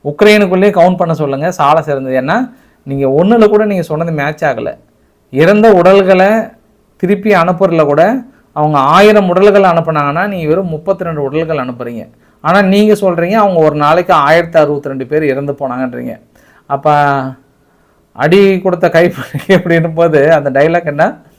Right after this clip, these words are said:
"அடி வா-, அடேங்கப்பா, அடி கொடுத்த கைப்புள்ளிக்கே இந்த அடின்னா அடி வாங்கினா உயிரோட இருப்பாளா?" அப்படின்ற கதையா தான் இருக்கு இவங்க கதை. சரி, பார்க்கலாம் எத்தனை பேர் சொல்ல போறாங்கன்னு சொல்லிட்டு. ஒரு டாப் ரஷ்யனுடைய மிலிட்டரி ஜெனரல் வந்து இறந்து போனார் இல்லையா,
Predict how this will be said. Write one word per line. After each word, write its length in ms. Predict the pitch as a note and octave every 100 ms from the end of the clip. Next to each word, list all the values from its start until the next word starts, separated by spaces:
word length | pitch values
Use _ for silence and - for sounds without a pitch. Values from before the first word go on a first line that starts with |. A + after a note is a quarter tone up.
| _ _ _ -
"அடி 280 | C3 F3
வா-, 40 | F3+
அடேங்கப்பா, 800 | C#3+ C3+ E3+ G#3 E3+ C3 G3 E3 - _ _ _ _ _ _ _ D2
அடி 300 | B2+ C#3 F#3+
கொடுத்த 320 | G3 F#3 G3+
கைப்புள்ளிக்கே 920 | - D3+ F#3 F#3+ G3+ G3 G3 G#3 G#3+
இந்த 540 | G#3 F#3+ F#3 F3+ E3+ D#3+
அடின்னா 180 | F3+ F#3
அடி 420 | F3 C3+ C#3+ F#3
வாங்கினா 360 | F#3+ F#3 F#3+
உயிரோட 600 | G3 C#3+ E3 F3+ F3+ F#3+
இருப்பாளா?" 720 | D3+ E3 E3+ G3+ G3 G3+ F#3+ - -
அப்படின்ற 320 | D3 D3+ D3+
கதையா 360 | C3+ D3 F3+
தான் 280 | F#3 F#3 F#3+
இருக்கு 260 | E3+ E3+ F#3+
இவங்க 220 | E3+ D3
கதை. 260 | C#3 C3+ F3 A#3 - _ _ _
சரி, 220 | - -
பார்க்கலாம் 380 | F3 G#3 G#3+ E3+
எத்தனை 300 | C#3 D#3+ D3+
பேர் 140 | F3
சொல்ல 280 | D#3 D#3+ D#3+
போறாங்கன்னு 340 | D#3 D#3 D3+
சொல்லிட்டு. 500 | C#3+ C3+ C3 F3 A3
ஒரு 340 | C#3+ C#3 C3+ _
டாப் 360 | F3+ G#3 A#3+ - _ -
ரஷ்யனுடைய 640 | C3+ D3+ G#3 G3+ F#3 D#3+ C#3+
மிலிட்டரி 480 | D#3+ G3 G#3 F#3+ D#3
ஜெனரல் 400 | C3+ D#3 F3+ E3+
வந்து 200 | D3 D#3
இறந்து 240 | C#3+ C#3+
போனார் 260 | C3+ C3 B2
இல்லையா, 380 | C3 D#3 G#3+